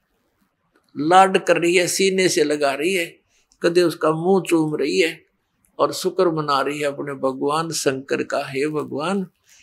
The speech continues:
हे शंकर भगवान, आज अर्ज करी थी हृदय ते, आज सुन दी मेरी।" अब परमात्मा कहते हैं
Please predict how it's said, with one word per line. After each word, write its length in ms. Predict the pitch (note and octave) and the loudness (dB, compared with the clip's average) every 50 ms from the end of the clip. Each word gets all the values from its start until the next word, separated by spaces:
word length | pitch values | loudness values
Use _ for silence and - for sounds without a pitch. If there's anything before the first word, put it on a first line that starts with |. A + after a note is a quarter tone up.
| _ _ _ | _ _ _
हे 140 | C#3+ F3 F#3+ | 2 2 4
शंकर 380 | F#3 - F3 E3 D#3 C#3+ - D3+ | 4 2 0 -2 -2 -2 0 0
भगवान, 720 | D3 C#3 C3+ B2+ B2+ B2+ C3 D3+ F#3 G3+ G3+ F#3+ E3+ - _ _ _ _ _ - | 0 2 0 -4 -2 0 2 2 2 2 2 0 -4 -8 _ _ _ _ _ 0
आज 280 | D3+ F3 F3+ F3+ G3 | 0 0 2 4 4
अर्ज 420 | G#3+ G#3 - - F3 F3 F3 E3 D#3+ | 4 4 6 4 4 2 2 0 0
करी 280 | - - D3 C3+ C3+ | -2 -2 -2 -2 -2
थी 160 | C3+ - F#3 G3+ | -4 0 2 2
हृदय 360 | F3 D3+ C#3 C3+ - F#3+ F#3+ | 2 2 0 0 0 -2 -2
ते, 260 | F3+ - E3+ E3 D3+ - _ - | 0 -2 -6 -6 -6 -12 _ -2
आज 260 | D#3+ F3 E3+ E3 E3+ | 0 0 0 0 -2
सुन 360 | E3+ D3+ D3+ - D3 C#3+ C3+ C3 | -2 -2 0 -2 -4 -6 -4 0
दी 140 | C#3 E3+ | 0 0
मेरी।" 300 | F#3+ G3 F#3+ F3+ F3+ F3+ D#3 - _ _ _ _ - - _ _ _ _ _ _ _ _ _ _ _ _ _ - | 2 2 0 -2 -2 -6 -10 -16 _ _ _ _ -20 -20 _ _ _ _ _ _ _ _ _ _ _ _ _ -2
अब 140 | D#3+ D#3 D#3 | -2 0 2
परमात्मा 540 | E3+ E3+ E3+ E3+ E3 D#3+ D#3 D#3 D#3 D#3 D3+ | 2 2 2 2 2 0 0 -2 -4 -4 -2
कहते 420 | C#3+ C#3+ C#3 C#3 C#3 - G3 G#3+ | -2 -2 -4 -4 0 0 2 2
हैं 320 | G#3 G#3 G3+ F#3+ F#3 F#3+ | 2 0 -2 -2 -6 -8